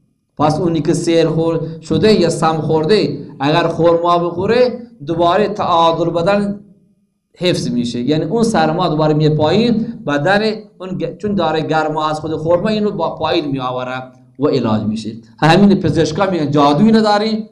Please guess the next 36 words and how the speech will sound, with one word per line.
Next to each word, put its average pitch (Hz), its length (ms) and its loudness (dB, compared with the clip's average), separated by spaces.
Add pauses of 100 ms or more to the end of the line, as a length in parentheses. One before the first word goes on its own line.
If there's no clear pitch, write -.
ملا 185 240 0
هم 170 140 -2
میگن 123 200 -8
جادو 127 300 -8
داریم. 165 360 -4 (560)
هم 214 240 2
پیش 185 200 -4
ملا 180 320 2
این 240 180 0
آقا 226 240 2
علاج 226 360 0
می‌شه، 226 320 0
هم 233 140 -2
پیش 233 160 -4
پزشک 214 360 0
علاج 147 300 -2
می‌شه. 127 320 -10 (460)
علتش 202 400 2
اونه، 233 200 2
اون 220 380 0
پزشک 233 500 2
همون 214 400 0
دارویی 170 440 2
که 170 320 -4 (260)
به 147 80 -2
اصطلاح 165 320 0
برای 170 440 4 (260)
افزایش 156 560 2
گرما 165 440 4
هست 233 260 2
تزریق 220 380 -2
می‌کنه، 175 400 -4 (240)
میاره 214 220 2
پایین 180 280 -2
علاج 226 240 0
می‌شه 180 400 -6